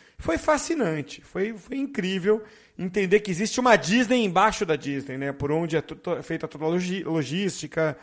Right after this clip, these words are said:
abastecimento de lojas, o trânsito dos funcionários, é tudo por baixo da terra. E o parque é meio que isso, né? Meio que esse tour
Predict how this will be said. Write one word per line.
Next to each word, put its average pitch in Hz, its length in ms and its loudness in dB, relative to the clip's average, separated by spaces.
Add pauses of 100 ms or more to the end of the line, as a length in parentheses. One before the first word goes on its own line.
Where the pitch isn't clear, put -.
(420)
abastecimento 151 760 0
de 175 100 0
lojas, 160 880 6 (240)
o 180 80 -2
trânsito 214 680 8
dos 147 120 -6
funcionários, 175 440 0
é 214 60 0
tudo 220 180 -8
por 208 160 -4
baixo 202 260 2
da 214 100 0
terra. 143 320 -4 (720)
E 262 120 6
o 302 60 6
parque 285 840 6
é 240 140 4
meio 240 640 4
que 240 140 -6
isso, 208 460 0
né? 160 120 0
Meio 180 260 2
que 202 100 -2
esse 202 200 -2
tour 220 460 0